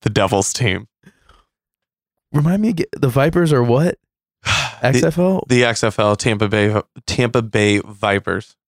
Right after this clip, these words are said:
Speaker 2: <laughs>
Speaker 1: Just so happen to be the Battlehawks' biggest rivals.
Speaker 2: How, how, how did the Ra-, Tampa Bay Rays come into that? Just from the devil?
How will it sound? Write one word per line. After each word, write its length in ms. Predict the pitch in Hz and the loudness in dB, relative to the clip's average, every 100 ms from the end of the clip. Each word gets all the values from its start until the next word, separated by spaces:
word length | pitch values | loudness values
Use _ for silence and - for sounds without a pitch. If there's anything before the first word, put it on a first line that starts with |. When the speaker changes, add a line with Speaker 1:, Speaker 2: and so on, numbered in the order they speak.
| _ - | _ -18
Speaker 2:
<laughs> 440 | - - _ _ | -16 -16 _ _
Speaker 1:
Just 200 | - 110 | -6 -2
so 80 | 117 | 0
happen 320 | 101 107 98 104 | -2 -2 -4 -6
to 60 | |
be 140 | 104 104 | -2 -2
the 100 | 101 | 0
Battlehawks' 560 | 104 104 110 104 - | 0 0 0 -2 -2
biggest 240 | - 104 - | -2 -2 0
rivals. 380 | 107 101 104 117 | 0 0 0 -2
Speaker 2:
How, 300 | - 196 214 - | -2 -2 -2 -4
how, 300 | 220 - - 622 - | -2 -2 -2 -4 -2
how 180 | - 185 | 0 0
did 220 | 190 202 | 0 0
the 100 | 180 | -2
Ra-, 220 | 135 127 127 | 0 0 0
Tampa 300 | - 139 139 | -2 -2 0
Bay 100 | 143 | 0
Rays 320 | 120 113 131 | 2 2 0
come 160 | - 135 | -2 -4
into 140 | 156 160 | -2 -2
that? 200 | 165 - _ _ _ _ | -4 -6 _ _ _ _
Just 180 | 139 - | -6 -4
from 160 | - 117 | -4 -2
the 40 | |
devil? 380 | 113 110 127 151 | 0 0 0 -2